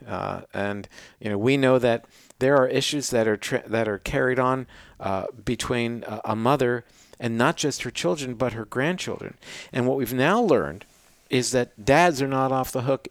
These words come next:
either. If you want to at least look at some rodent work,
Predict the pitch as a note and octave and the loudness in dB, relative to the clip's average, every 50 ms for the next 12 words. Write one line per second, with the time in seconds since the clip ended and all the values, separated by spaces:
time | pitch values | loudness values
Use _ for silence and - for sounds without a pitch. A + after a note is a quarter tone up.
0 | - - D3 D#3 B2 - - - G2+ G#2+ - - A2+ A2+ A2+ G#2+ - - - - | -6 -2 -2 -2 -2 -4 -8 -6 -6 -6 -6 -4 -4 -4 -4 -4 -6 -10 -12 -12
1 | - - - - A2+ A2+ B2 A#2 B2+ B2 C3 - - A#2 A#2 - C3+ A2 - - | -14 -10 -2 -2 0 0 0 -2 -2 -2 -2 0 0 0 0 -2 -2 -4 -4 -4
2 | G#2 G#2+ A2 G2+ G#2+ A#2 C#3 C#3+ C#3+ - _ - - F#2+ E2+ F#2 A2+ - | -4 -4 -2 0 2 2 2 0 -2 -12 _ -8 -6 -4 -4 -4 -6 -8